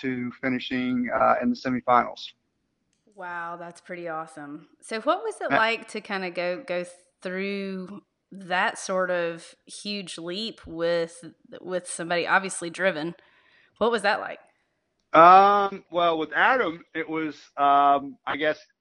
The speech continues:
Speaker 1: a lot of, well, and he may disagree with this, um,
Speaker 2: <laughs>
Speaker 1: but I think a lot of his,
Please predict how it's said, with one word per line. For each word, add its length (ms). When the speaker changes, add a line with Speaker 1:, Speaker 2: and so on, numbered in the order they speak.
Speaker 1:
a 20
lot 220
of, 80
well, 180
and 180
he 140
may 240
disagree 460
with 140
this, 440
um, 480
Speaker 2:
<laughs> 300
Speaker 1:
but 320
I 220
think 180
a 60
lot 320
of 100
his, 640